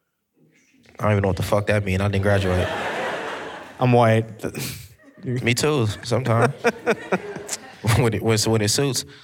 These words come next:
Speaker 2: Oh, man. Okay, let's talk about, yeah, let's talk about Summertime oh six.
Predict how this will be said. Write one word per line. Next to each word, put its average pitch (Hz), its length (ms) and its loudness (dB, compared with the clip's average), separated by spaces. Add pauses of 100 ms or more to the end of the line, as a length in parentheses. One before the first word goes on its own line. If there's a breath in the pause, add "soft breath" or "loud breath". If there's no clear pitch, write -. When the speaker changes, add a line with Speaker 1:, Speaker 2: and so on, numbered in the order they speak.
(460 loud breath)
Speaker 2:
Oh, 104 220 6
man. 98 300 4 (160)
Okay, 120 180 0
let's 127 300 2
talk 123 260 4
about, 110 540 4
yeah, 147 140 4
let's 151 160 2
talk 170 120 4
about 160 200 2
Summertime 131 420 2
oh 120 80 4
six. 110 480 0